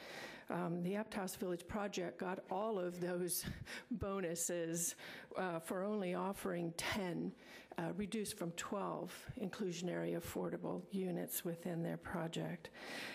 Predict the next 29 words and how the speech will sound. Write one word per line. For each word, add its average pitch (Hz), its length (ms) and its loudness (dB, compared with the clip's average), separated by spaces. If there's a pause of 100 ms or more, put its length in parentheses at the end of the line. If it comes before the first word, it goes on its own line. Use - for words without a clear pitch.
(100)
And 220 160 2
then 214 220 4
I 202 80 2
would 196 140 2
also 185 360 2
like 170 220 0
to - 100 0
speak 175 300 0
to 180 100 0
what 170 140 2
Mister 180 400 2
Arnold 185 480 2
said. 185 480 2
Um, 165 320 2
I 180 160 2
also 170 280 2
have 170 200 0
knowledge 170 400 2
of 160 160 0
what 175 100 2
happened 160 460 -2 (1000)
with - 220 -2
two 180 420 0
of 165 240 -2
your 170 140 0
board 170 300 -2
members 165 560 0
contacting, 165 840 -2
uh, 170 180 0